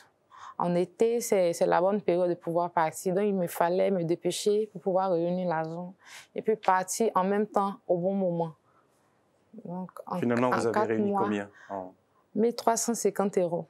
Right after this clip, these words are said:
Speaker 2: Vous avez ce montant-là ?
Speaker 1: Oui.
Speaker 2: C'est ce que vous avez demandé ?
Speaker 1: Non, mais je me suis préparée en conséquence.
Speaker 2: Comment ça fonctionnait justement avec les passeurs, concrètement ?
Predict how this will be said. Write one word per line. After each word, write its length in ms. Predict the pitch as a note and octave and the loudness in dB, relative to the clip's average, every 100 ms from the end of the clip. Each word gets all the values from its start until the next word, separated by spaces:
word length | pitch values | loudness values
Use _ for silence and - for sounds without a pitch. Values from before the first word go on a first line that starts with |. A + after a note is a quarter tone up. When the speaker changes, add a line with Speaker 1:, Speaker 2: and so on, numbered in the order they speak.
| - | -6
Speaker 2:
Vous 60 | |
avez 160 | A2+ G#2 | -4 -2
ce 140 | G#2 | -2
montant-là ? 440 | A2 A2 - F#2 F2 | -2 -4 -4 -8 -8
Speaker 1:
Oui. 420 | G#3+ F3+ F3 - - | -8 -6 -6 -8 -8
Speaker 2:
C'est 120 | - | -6
ce 80 | A2 | -4
que 80 | B2+ | -2
vous 100 | A#2 | -2
avez 160 | A2 | 0
demandé ? 440 | A2+ A#2 G#2+ A2 C#3+ _ _ | 0 0 0 -2 -6 _ _
Speaker 1:
Non, 300 | G#3+ G#3 G3 F#3+ - _ _ _ | -2 2 0 -2 -10 _ _ _
mais 140 | F#3+ F3+ | -2 2
je 100 | G3+ | 2
me 100 | G#3 | 0
suis 180 | - | 0
préparée 460 | C4 A#3+ A3+ A3 A#3+ | 0 0 4 4 2
en 80 | A3+ | 0
conséquence. 800 | G#3+ G3 F#3+ - G3+ F#3+ - - _ _ _ _ _ - | 0 0 0 0 -2 -2 -6 -10 _ _ _ _ _ 0
Speaker 2:
Comment 140 | G#3 | 2
ça 120 | E3 | 2
fonctionnait 440 | - A2+ - A2 G2+ | 2 0 2 0 0
justement 200 | - G#2 | 0 0
avec 140 | F#2 | 0
les 60 | G2+ | -2
passeurs, 420 | G2 - F2+ D#2+ _ _ | -2 0 -2 -4 _ _
concrètement ? 460 | G2+ - G2 F2+ | -8 -4 -4 -6